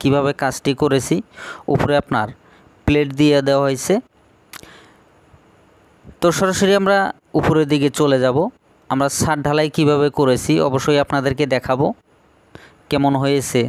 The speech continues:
ছাদটা। এটা হলো সিঁড়ি, সিঁড়িটি আপনার চার ফিট করে দেওয়া হয়েছে। এটা হলো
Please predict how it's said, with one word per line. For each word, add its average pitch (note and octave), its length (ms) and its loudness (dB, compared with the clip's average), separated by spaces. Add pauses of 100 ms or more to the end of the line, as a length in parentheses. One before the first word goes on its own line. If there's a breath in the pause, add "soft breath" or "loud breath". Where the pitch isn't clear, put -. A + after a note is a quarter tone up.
(260)
ছাদটা। - 400 -4 (640 loud breath)
এটা C#3 160 0
হলো D3 120 0 (100)
সিঁড়ি, C#3+ 240 -2 (1080 soft breath)
সিঁড়িটি E3 300 -2 (100)
আপনার A2+ 200 -4 (140)
চার D#3 140 0 (100)
ফিট D3+ 220 -2 (400)
করে C3+ 200 2
দেওয়া C3 180 4
হয়েছে। B2 280 -2 (3000 soft breath)
এটা C3+ 180 -2
হলো B2+ 140 0